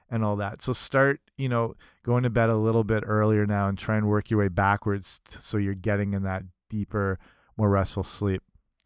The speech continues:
Next tip I would say is eliminate the use of vegetable oils. And that would be things that are gonna be traditionally like your salad dressings, like store-bought salad dressings, canola oil, sunflower oil,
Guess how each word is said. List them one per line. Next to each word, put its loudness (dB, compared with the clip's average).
Next -2
tip 4
I 4
would 4
say 2
is -2
eliminate -2
the -2
use -2
of -8
vegetable -4
oils. -4
And -4
that 4
would 2
be -4
things -8
that -4
are -4
gonna -2
be -4
traditionally -2
like -4
your -4
salad 0
dressings, -2
like -10
store-bought -2
salad 0
dressings, -4
canola 4
oil, 0
sunflower 0
oil, 0